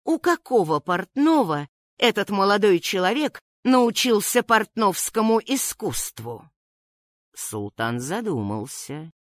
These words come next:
недоверчиво поглядывая то на жену, то на Лабакана, который покраснел и смутился,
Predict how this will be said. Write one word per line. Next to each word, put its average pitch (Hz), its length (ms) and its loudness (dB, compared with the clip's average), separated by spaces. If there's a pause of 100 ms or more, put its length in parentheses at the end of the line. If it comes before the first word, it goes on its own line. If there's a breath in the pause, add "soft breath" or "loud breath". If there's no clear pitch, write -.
(140)
недоверчиво 156 920 0
поглядывая 143 920 -2
то 143 180 -4
на 147 160 -2
жену, 214 460 -2 (340)
то 226 160 0
на 220 140 0
Лабакана, 131 800 -4 (360)
который 117 480 -4
покраснел 135 720 -6
и - 160 -6
смутился, 139 880 -6